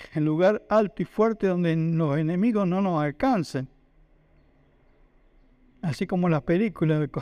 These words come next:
<laughs> que el delincuente se metía en la iglesia. <laughs> Para no. <laughs> Pero bueno, Dios quiere, hermano,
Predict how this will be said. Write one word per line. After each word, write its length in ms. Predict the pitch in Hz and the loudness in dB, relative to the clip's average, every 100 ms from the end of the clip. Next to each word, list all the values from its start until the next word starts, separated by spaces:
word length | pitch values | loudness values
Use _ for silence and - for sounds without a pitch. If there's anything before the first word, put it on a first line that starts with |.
| - 143 _ 165 | -10 -14 _ -10
<laughs> 580 | - _ _ _ _ _ | -10 _ _ _ _ _
que 120 | - | -2
el 180 | 160 175 | -2 0
delincuente 580 | 160 170 165 202 220 175 | 0 0 0 -2 -2 -4
se 240 | - - | -6 -4
metía 280 | 185 - 190 | -4 -2 -2
en 60 | 185 | 0
la 60 | |
iglesia. 520 | 160 175 - 165 - - - _ | 0 0 -4 -8 -10 -12 -12 _
<laughs> 1400 | - - _ _ _ _ _ _ _ _ _ _ _ - | -16 -16 _ _ _ _ _ _ _ _ _ _ _ -4
Para 340 | 175 - 170 | -2 0 -2
no. 160 | 139 120 - _ _ _ _ _ _ _ _ _ - - - _ _ _ _ - | -2 -4 -14 _ _ _ _ _ _ _ _ _ -18 -18 -20 _ _ _ _ -12
<laughs> 1400 | - - - _ _ _ _ _ _ _ _ _ _ - | -12 -12 -18 _ _ _ _ _ _ _ _ _ _ -4
Pero 180 | 202 208 | 0 2
bueno, 220 | 220 - - _ _ _ _ _ _ _ _ _ _ _ _ _ _ _ _ _ _ _ - | 0 -2 -14 _ _ _ _ _ _ _ _ _ _ _ _ _ _ _ _ _ _ _ -4
Dios 140 | 302 | -4
quiere, 320 | - - 208 | -2 0 2
hermano, 520 | 170 - 240 175 156 | 0 -2 -4 -2 -4